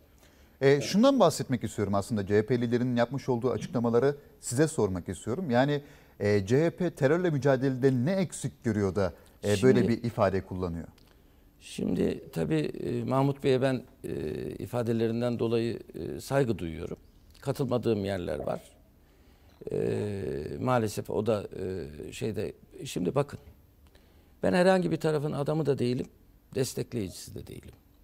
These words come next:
Speaker 2: Ama eğer bu memlekette ana muhalefet lideri çıkıp alternatif bir iktidar adayı olarak diyorsa ki, "Ben bu terörün yerle yeksan edeceğim." diyorsa,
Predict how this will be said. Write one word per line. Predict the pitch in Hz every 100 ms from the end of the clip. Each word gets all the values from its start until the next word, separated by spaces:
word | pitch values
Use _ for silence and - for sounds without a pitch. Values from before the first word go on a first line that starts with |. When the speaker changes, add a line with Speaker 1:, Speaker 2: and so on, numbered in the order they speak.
| - _ - - -
Speaker 2:
Ama | 131 151
eğer | - 151 143
bu | 120
memlekette | 147 139 127 127 - -
ana | 127 139
muhalefet | 139 123 123 139 131
lideri | 113 110 110 90 - - _ _ _ - - -
çıkıp | - 135 151 - _ - -
alternatif | 110 107 139 143 139 190 190 - -
bir | - 151 135
iktidar | - 110 - 127 139 - -
adayı | 107 120 127
olarak | 92 82 - -
diyorsa | 131 170 160 -
ki, | - 107 _ _ _
"Ben | 135 151
bu | 139 - - - -
terörün | 147 139 120 131 - _ _ _ _ _ _ _ - -
yerle | 104 143 143 135
yeksan | 135 131 - 151
edeceğim." | 117 107 82 104 98
diyorsa, | 131 156 131 -